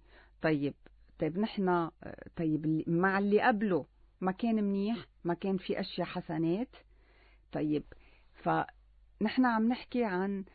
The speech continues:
تلاعب مرات بيصير ببلدان، مرات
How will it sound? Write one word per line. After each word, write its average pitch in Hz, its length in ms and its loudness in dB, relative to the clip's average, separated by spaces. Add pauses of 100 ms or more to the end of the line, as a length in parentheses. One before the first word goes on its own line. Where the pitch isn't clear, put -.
(260)
تلاعب 208 640 2 (120)
مرات 180 560 0
بيصير 175 460 -2
ببلدان، 156 760 0 (540)
مرات 180 460 2